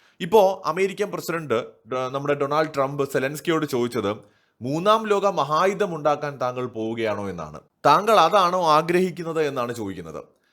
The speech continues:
അതായത് അമേരിക്കൻ പ്രസിഡന്റ് ഇങ്ങനെ ചോദിക്കുമ്പോ സ്വാഭാവികമായിട്ട് നമ്മൾ കരുതുക, തീർച്ചയായിട്ടും ഒരു ലോകമഹായുദ്ധം നമുക്കൊന്നും വേണ്ട, നല്ല ഉദ്ദേശത്തോടെ ആയിരിക്കാം അങ്ങനെ ചോദിക്കുന്നത് എന്നാണ്.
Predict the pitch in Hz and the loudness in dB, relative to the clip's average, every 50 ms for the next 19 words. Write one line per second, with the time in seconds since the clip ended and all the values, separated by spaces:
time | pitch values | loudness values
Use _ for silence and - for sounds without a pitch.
0 | _ _ _ _ - 180 226 247 254 - 254 247 - - - - 151 165 196 220 | _ _ _ _ -2 0 2 2 2 0 0 -2 -2 -2 -2 -4 -2 0 0 -2
1 | 220 214 220 240 233 208 190 175 - 208 214 208 196 214 214 - - 170 170 185 | -2 0 -2 -2 -2 -2 -6 -4 -2 -4 -2 0 2 2 2 2 -2 -6 -6 -6
2 | 185 190 170 160 143 147 156 151 135 127 104 87 90 101 - - _ _ _ _ | -6 -4 -2 -2 0 0 -2 -2 -4 -4 -2 -2 -2 -2 -4 -8 _ _ _ _
3 | _ - 160 151 156 170 180 180 190 185 190 190 190 190 185 190 180 165 170 190 | _ 0 2 4 4 4 4 2 2 0 0 0 0 0 0 -2 -4 -4 0 0
4 | 208 202 190 185 170 185 185 185 175 - - 165 156 151 - 180 165 160 175 160 | 0 0 0 -2 -2 -2 -4 -4 -4 -6 -10 -8 -8 -4 0 0 0 0 0 -4
5 | 131 127 139 135 120 117 117 127 143 147 143 143 143 147 147 139 156 160 156 151 | -2 -4 0 2 2 2 2 2 0 -2 0 0 0 0 0 -2 -4 -6 -4 -6
6 | 151 160 151 160 151 170 175 165 156 160 156 156 117 - - - _ _ _ _ | -6 -6 -6 -6 -6 -6 -4 -2 -2 0 2 0 0 0 -4 -20 _ _ _ _
7 | _ 135 147 151 180 202 202 190 165 151 175 170 175 175 147 180 175 175 165 156 | _ 0 0 2 2 2 2 2 2 0 -2 -2 -2 -6 -6 -4 -2 0 0 2
8 | 151 156 165 165 160 139 170 151 117 90 - _ _ _ _ _ _ _ 151 156 | 2 0 -2 -4 -4 -2 -2 -2 -2 -4 -8 _ _ _ _ _ _ _ -6 -6
9 | 156 160 160 160 156 147 151 151 156 147 160 151 156 147 143 123 110 101 85 82 | -4 -6 -2 -2 -2 -2 0 -2 -2 -4 0 2 4 4 4 4 4 0 -2 -2
10 | - | -4